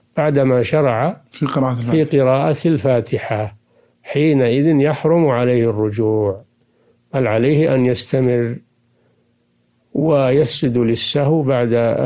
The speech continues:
Speaker 1: قبل السلام جبرا عن التشهد الأول الذي تركه. ولماذا لا يرجع بعد شروعه في القراءة؟ لأنه شرع في،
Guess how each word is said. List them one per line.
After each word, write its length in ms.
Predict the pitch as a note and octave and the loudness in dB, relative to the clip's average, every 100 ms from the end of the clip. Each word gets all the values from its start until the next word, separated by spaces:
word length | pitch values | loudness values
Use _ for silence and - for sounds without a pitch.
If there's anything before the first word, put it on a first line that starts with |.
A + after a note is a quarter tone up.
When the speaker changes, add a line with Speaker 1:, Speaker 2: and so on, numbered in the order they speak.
| B2+ | 0
Speaker 1:
قبل 260 | C#3+ D#3 C3+ | 0 0 0
السلام 680 | A#2+ - A#2 A#2+ C#3+ E3+ - - _ _ _ _ _ _ _ _ _ _ _ - | 0 -2 0 0 2 0 -4 -10 _ _ _ _ _ _ _ _ _ _ _ -2
جبرا 520 | D3+ D3+ C3+ C3 B2 | 0 2 2 2 0
عن 320 | A2+ B2+ C3+ | 0 0 0
التشهد 800 | C3+ B2+ - A2+ - C3+ A2+ B2 | -2 -4 -4 -6 -2 -2 0 -2
الأول 460 | A#2+ A2+ C3 C#3+ D3+ | -2 0 0 2 2
الذي 580 | D#3 A#2 A2+ A2+ A2+ A#2 | 2 2 2 0 0 -2
تركه. 580 | - C3 A2+ - B2 G#2+ - _ _ _ _ _ _ _ _ - | -4 -2 -2 -2 -4 -4 -8 _ _ _ _ _ _ _ _ -2
ولماذا 560 | D3 F3 F#3+ D#3 C3 | 2 4 4 4 4
لا 160 | C3 C3+ | 4 2
يرجع 400 | B2 A2+ A2 A2+ | 2 0 -2 -2
بعد 340 | A2+ A2+ G#2+ | 0 -2 -2
شروعه 580 | G#2+ - A#2+ B2 G#2 A2 | -4 -2 -2 0 0 0
في 100 | F#2+ | -2
القراءة؟ 640 | G#2+ - G#2 F#2+ G#2 A#2 - | -4 -4 -4 -2 -4 -6 -4
لأنه 680 | C#3 D#3 D3 C3 D3 D#3+ - | 0 2 2 2 2 0 -4
شرع 460 | - F3 D#3 A#2+ | -2 0 0 0
في، 320 | B2 C3 C3+ | 0 0 -2